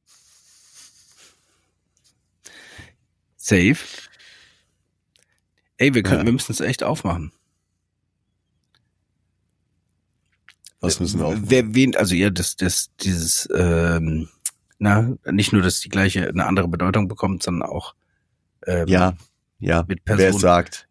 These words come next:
Speaker 2: ja.
Speaker 1: Was, was hast du für Personen? Was stellst du dir da vor?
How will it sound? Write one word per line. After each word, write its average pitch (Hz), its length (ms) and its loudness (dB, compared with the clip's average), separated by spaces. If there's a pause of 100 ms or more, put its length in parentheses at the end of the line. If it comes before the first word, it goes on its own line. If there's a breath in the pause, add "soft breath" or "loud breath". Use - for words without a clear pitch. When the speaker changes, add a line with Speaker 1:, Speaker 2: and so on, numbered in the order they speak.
(100)
Speaker 2:
ja. 87 320 0
Speaker 1:
Was, 104 320 2
was 120 160 2
hast 165 140 4
du 147 60 0
für 113 140 -4
Personen? 95 480 -2
Was - 220 -4
stellst 101 280 -4
du 92 40 -12
dir 90 120 -4
da 80 120 -2
vor? - 320 -6